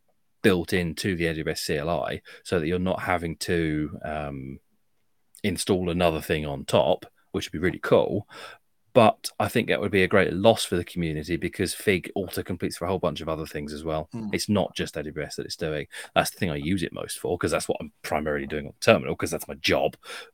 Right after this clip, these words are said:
Speaker 1: But even just moving around the file system and use-, doing common commands and things, it's auto-completing them for me too. And I think it would be a great loss to lose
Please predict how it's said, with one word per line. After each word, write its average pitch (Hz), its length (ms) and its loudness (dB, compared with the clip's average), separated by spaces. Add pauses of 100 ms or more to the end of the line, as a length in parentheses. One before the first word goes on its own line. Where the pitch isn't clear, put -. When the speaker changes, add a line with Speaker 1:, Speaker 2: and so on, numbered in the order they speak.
Speaker 1:
But 87 300 6 (1000)
even 117 360 6
just 98 320 2 (280)
moving 98 420 2
around 92 380 0
the 82 240 0
file 110 380 4
system 76 580 -4
and 76 320 -6 (300)
use-, 87 220 -2
doing 82 260 -2
common 87 300 0
commands 101 420 2
and 78 100 -6
things, 76 220 -4
it's - 80 -8
auto-completing 101 640 -2
them 90 220 0
for 80 220 -4
me 73 140 -8
too. 80 420 0 (680)
And 90 140 -4
I 87 80 0
think - 160 -8
it 76 60 -4
would 69 80 -6
be 87 80 0
a 80 60 -2
great 90 240 0
loss 80 320 0
to 80 100 -10
lose 80 520 -2